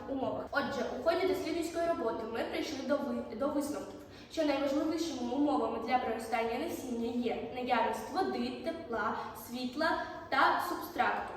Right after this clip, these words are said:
Швидкість проростання насіння можна підвищити різними методами, один з яких це застосування природних стимуляторів, для,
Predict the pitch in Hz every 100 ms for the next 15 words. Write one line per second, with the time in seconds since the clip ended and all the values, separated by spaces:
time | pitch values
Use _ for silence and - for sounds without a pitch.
0 | - - - 330 359 359 285 277 - 285
1 | 285 254 247 285 403 381 285 294 294 -
2 | - 359 - - 254 285 320 320 302 254
3 | - 208 208 202 247 254 247 - 220 -
4 | 392 403 247 - - - 254 262 254 240
5 | 240 233 226 220 214 240 269 220 254 285
6 | 359 - - - - 277 - -